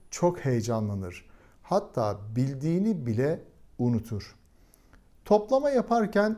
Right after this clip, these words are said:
ilave birleri unutur. Çıkartma yaparken yarısı toplama,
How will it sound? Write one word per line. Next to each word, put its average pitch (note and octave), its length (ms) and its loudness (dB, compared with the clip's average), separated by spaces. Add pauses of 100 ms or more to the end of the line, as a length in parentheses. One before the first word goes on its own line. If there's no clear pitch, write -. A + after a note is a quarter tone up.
(240)
ilave G3 680 4
birleri D3 640 2 (580)
unutur. A#2 580 0 (880)
Çıkartma C3+ 640 -2
yaparken F3+ 720 0 (360)
yarısı F#3+ 760 2
toplama, C3 760 0